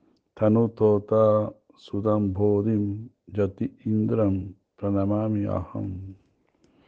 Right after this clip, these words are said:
Me postro, reverencio al rey de los sannyasis, así Gaura Hari, cuya riqueza de prema,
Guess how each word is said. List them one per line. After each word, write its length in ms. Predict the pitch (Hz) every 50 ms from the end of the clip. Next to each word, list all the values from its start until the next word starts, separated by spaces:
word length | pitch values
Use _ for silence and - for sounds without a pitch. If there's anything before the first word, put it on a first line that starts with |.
| _ _ - _ _ _ _ _ _ _ _ -
Me 140 | 113 110 104
postro, 840 | 95 - 131 139 143 139 - - - 143 139 139 147 160 175 - - _ _ _ _ _ -
reverencio 760 | - 101 110 117 110 110 110 117 123 131 131 120 - - 123
al 100 | 117 107
rey 160 | 110 120 123
de 100 | 123 120
los 160 | 117 117 110 -
sannyasis, 840 | - 113 104 107 110 117 123 120 - - - 104 95 95 - -
así 320 | 98 95 - - 120 117
Gaura 380 | 110 113 117 120 120 117 117 110 - -
Hari, 400 | 110 113 117 107 104 104 107 - _ _ _ _ _ _ _ _ _ _ _ _ _ _ _ _ _ _ _ _
cuya 260 | _ - 123 123 120 110
riqueza 720 | 104 113 110 101 - - 135 139 135 135 - 139 127 120
de 140 | 113 110
prema, 680 | 110 - 123 117 131 135 131 131 135 143 147 165 -